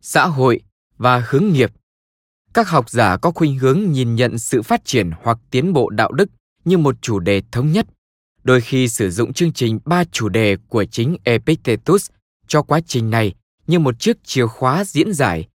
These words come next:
để hiểu ý nghĩa của các tác phẩm. Nếu nhìn cụ thể hơn vào câu hỏi này, ta có thể xác định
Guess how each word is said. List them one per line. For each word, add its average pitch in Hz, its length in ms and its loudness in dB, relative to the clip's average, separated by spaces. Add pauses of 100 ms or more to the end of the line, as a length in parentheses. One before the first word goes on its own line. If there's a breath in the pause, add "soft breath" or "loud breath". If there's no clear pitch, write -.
(180)
để 120 220 2
hiểu 107 340 0
ý 135 100 0
nghĩa 139 300 0 (140)
của 101 160 -2
các 156 300 -6
tác 190 180 -6
phẩm. 82 280 -6 (1300)
Nếu 120 260 4
nhìn 127 280 0
cụ 131 220 -2
thể 107 220 -2
hơn 143 340 -2
vào 113 180 2
câu 170 140 0
hỏi 120 240 -2
này, 92 300 -2 (420)
ta 175 120 2
có 190 140 -2
thể 117 220 -2
xác - 260 -4
định 127 160 0